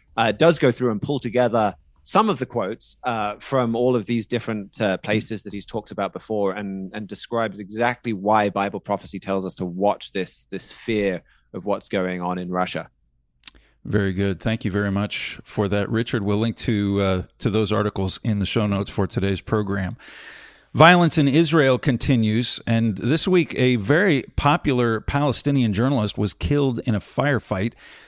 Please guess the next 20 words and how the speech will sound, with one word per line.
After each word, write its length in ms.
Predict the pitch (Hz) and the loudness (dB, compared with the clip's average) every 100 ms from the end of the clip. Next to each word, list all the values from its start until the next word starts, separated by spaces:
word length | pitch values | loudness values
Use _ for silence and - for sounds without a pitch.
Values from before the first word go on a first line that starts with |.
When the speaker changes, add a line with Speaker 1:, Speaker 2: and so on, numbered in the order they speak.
| _ _ - | _ _ 0
Speaker 2:
Arabs 320 | 131 139 113 | 2 4 2
are 80 | 107 | 0
turning 280 | 131 117 | 2 2
this 180 | 113 107 | 2 0
into 420 | 117 110 117 107 - | 0 0 0 0 0
a, 340 | 104 101 98 - | 0 0 -2 -2
an 120 | 113 | 0
anti-Israel 1120 | 113 127 135 120 117 120 120 123 120 123 104 | 2 2 2 0 2 2 2 2 2 2 2
P 260 | - 127 113 | 0 0 2
R 220 | 123 143 | 2 0
story. 540 | - 113 104 98 113 - - - - | 0 0 2 2 0 -4 -18 -10 0
To 80 | |
learn 220 | 110 120 113 | 2 4 4
about 260 | 110 - | 4 4
this, 300 | 151 160 - | 2 2 0
we'll 180 | 113 120 | 0 0
turn 260 | - 123 110 | 2 2 2
to 200 | 123 104 | 0 0
Brent 300 | 101 110 - | 0 -2 -2
Noctegal. 580 | 101 104 101 85 82 | -4 -4 -6 -6 -6